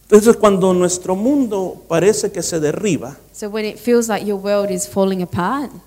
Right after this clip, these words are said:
Speaker 1: lo natural que nosotros tenemos
Speaker 2: uh, the natural instinct of what we wanna do
Speaker 1: era querer s-, salir huyendo de la situación.
Speaker 2: is to run away from the situation.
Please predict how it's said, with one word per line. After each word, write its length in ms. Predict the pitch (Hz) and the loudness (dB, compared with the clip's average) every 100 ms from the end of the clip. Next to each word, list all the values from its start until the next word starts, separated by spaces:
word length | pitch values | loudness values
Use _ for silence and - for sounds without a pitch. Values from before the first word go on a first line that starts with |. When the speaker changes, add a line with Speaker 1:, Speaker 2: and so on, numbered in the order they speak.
| _ | _
Speaker 1:
lo 160 | 139 160 | 4 6
natural 520 | 170 175 160 190 240 | 6 4 6 8 8
que 120 | 233 | 4
nosotros 560 | 220 208 220 214 196 - | 2 2 0 0 -4 -4
tenemos 640 | 185 196 220 147 117 - - | -4 -2 -2 -4 -10 -12 -8
Speaker 2:
uh, 240 | 185 185 | -6 -4
the 100 | 190 | -4
natural 460 | 190 196 - 202 165 | -4 -6 -8 -10 -6
instinct 540 | 196 214 - 240 233 | -6 -6 -8 -8 -10
of 60 | 185 | -14
what 100 | 175 | -10
we 80 | 180 | -6
wanna 220 | 180 180 | -4 -4
do 240 | 185 202 | -4 4
Speaker 1:
era 260 | 156 165 147 | 8 8 6
querer 520 | 180 160 180 196 196 | 6 4 4 2 -2
s-, 220 | - - - | -4 -4 -4
salir 480 | - 156 143 185 185 | -2 2 4 2 2
huyendo 500 | 156 135 151 220 220 | 2 2 4 4 4
de 80 | 165 | 0
la 100 | 113 | 2
situación. 520 | 113 120 110 - 120 | -2 -2 -2 -2 -2
Speaker 2:
is 160 | 185 - | -6 -6
to 240 | - 196 | -4 -2
run 220 | 175 190 190 | 0 0 2
away 240 | 175 165 | 0 -2
from 180 | - 170 | -4 -4
the 80 | 165 | -4
situation. 800 | - - 170 156 160 - 160 | -4 -6 -4 -4 -6 -12 -18